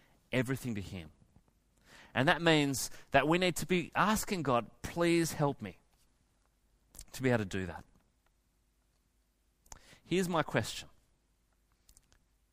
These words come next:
Jesus said to that, uh, young man, "You lack one thing." What if we're the rich man? And Jesus is saying to you and me,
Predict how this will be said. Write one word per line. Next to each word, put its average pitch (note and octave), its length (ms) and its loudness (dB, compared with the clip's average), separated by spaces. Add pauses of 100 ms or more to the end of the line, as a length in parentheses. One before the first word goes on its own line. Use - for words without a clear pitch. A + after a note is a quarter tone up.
(880)
Jesus F3+ 320 0
said C#3 320 2
to C3+ 120 -4
that, A#2 280 4 (680)
uh, G#2 160 4
young C3 360 4
man, G2+ 500 0 (800)
"You E3 220 -2
lack B2+ 500 0 (420)
one A2 520 -4
thing." F#2 420 -8 (2000)
What G3+ 220 4
if - 340 -2 (220)
we're D3 320 2
the B2+ 100 -2
rich A2+ 300 -4
man? E2+ 260 -8 (1400)
And B2 160 -2
Jesus D3+ 400 0
is E3 100 -2
saying A2+ 420 0
to A2+ 120 -10
you A#2 240 -4
and C3 160 -4
me, F2+ 380 -8